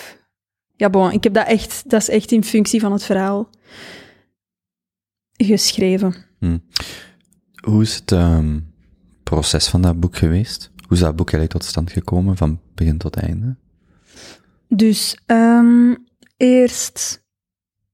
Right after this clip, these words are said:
Speaker 1: ja, was het vastleggen over wat het globaal ging gaan. Dan dacht ik, oké, ik wil het daar wel over laten gaan, over die situatie. Ehm, dan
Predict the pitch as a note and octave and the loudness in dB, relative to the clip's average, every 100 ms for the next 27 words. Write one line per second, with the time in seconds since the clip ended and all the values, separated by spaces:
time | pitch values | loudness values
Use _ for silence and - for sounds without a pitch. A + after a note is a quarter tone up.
0 | _ _ _ _ A#3 G#3 F3+ - G#3 G3+ | _ _ _ _ 0 0 0 -2 -2 0
1 | - F#3+ - F#3 F3+ - F#3+ G3 F#3 F#3 | 0 0 2 2 2 2 2 2 0 -2
2 | F#3 - G3+ F#3+ F#3 G3 F#3+ F#3+ F#3+ F#3+ | -4 -2 0 2 2 2 2 2 2 2
3 | C4+ F4 - _ _ _ _ _ _ _ | 2 0 -8 _ _ _ _ _ _ _
4 | _ _ _ - G3 F#3+ F#3 G#3 F#3 - | _ _ _ -2 2 2 0 -4 -4 0
5 | F3+ F#3 - G#3 G#3 G#3+ G3+ G3+ F#3+ G3 | 0 0 -2 -2 0 2 2 4 2 2
6 | G#3+ G3+ F#3+ G3 F#3 F3 G3+ B3 B3 - | 2 2 0 0 0 0 2 2 0 -12
7 | _ _ _ G#3+ G#3+ - - _ - G3+ | _ _ _ 0 0 -4 -8 _ 0 0
8 | G3 F#3+ - G3 G#3+ B3 - C4 C#4+ - | 0 -4 -4 -2 -2 -2 -2 0 -2 -6
9 | _ _ _ _ _ _ _ _ _ - | _ _ _ _ _ _ _ _ _ -2
10 | A#3 A#3 A#3+ A#3+ A#3 A#3 A#3+ A#3 A#3 - | 2 4 4 4 4 4 4 4 2 0
11 | _ _ _ _ _ _ _ _ _ - | _ _ _ _ _ _ _ _ _ -18
12 | _ - G#3 A3 A3 G#3 - | _ -2 2 4 4 2 -4